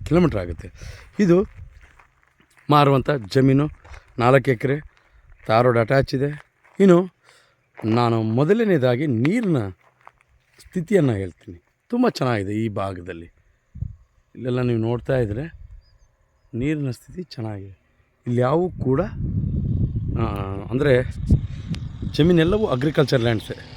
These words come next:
ಇಲ್ಲೆಲ್ಲವೂ ನೋಡ್ತಾ ಇದ್ರೆ ನೋಡಿದ್ರೆ ಗೊತ್ತಾಗುತ್ತೆ, ಇಲ್ಲೆಲ್ಲವೂ ಅಗ್ರಿಕಲ್ಚರ್ ಲ್ಯಾಂಡ್ಸೇ. ಸುತ್ತಲೂ ಕೂಡ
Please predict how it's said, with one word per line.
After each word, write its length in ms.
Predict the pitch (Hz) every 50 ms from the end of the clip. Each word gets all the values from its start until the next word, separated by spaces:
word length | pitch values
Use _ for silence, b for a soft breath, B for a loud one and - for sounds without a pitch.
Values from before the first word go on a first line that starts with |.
| - - 101
ಇಲ್ಲೆಲ್ಲವೂ 360 | 117 123 127 131 139 143 143
ನೋಡ್ತಾ 340 | 135 127 131 127 120 - 135
ಇದ್ರೆ 200 | 127 123 151 165
ನೋಡಿದ್ರೆ 360 | 156 135 123 123 117 117 117
ಗೊತ್ತಾಗುತ್ತೆ, 500 | 123 117 - 139 131 120 110 104 - 139 139 - - - - - - - - - -
ಇಲ್ಲೆಲ್ಲವೂ 340 | 120 127 135 139 135 131
ಅಗ್ರಿಕಲ್ಚರ್ 680 | - - 117 110 110 123 120 - 123 110 - - 110 95
ಲ್ಯಾಂಡ್ಸೇ. 360 | 101 101 98 98 - - - - - - - - - - - -
ಸುತ್ತಲೂ 460 | - 131 - - - 156 151 143 131
ಕೂಡ 200 | - - 139 151